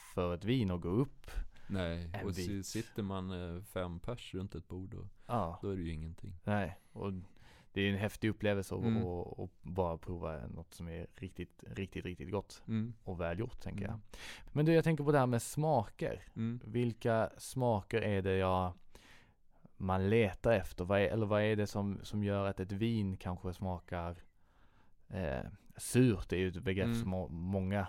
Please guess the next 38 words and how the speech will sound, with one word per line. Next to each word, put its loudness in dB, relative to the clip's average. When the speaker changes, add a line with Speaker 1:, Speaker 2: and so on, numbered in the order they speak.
Speaker 1:
<laughs> -12
Speaker 2:
Mm. 2
Speaker 1:
kan 2
använda 2
sig -4
utav, -6
till -2
Speaker 2:
Ja. 4
Speaker 1:
exempel. -4
Eller 0
att -6
det -8
smakar, -4
eh, -6
som -8
lite -2
oljigt 4
i 2
munnen, -4
Speaker 2:
Ja, 2
Speaker 1:
till 2
Speaker 2:
just -4
det. -10
Speaker 1:
exempel. -8
Speaker 2:
Mm. -6
Speaker 1:
Vad 6
är 6
det 4
som, -2
vad 2
är 2
det 0
man 2
känner -2
då? -4
Speaker 2:
Ja, 4
det, 2
nu 0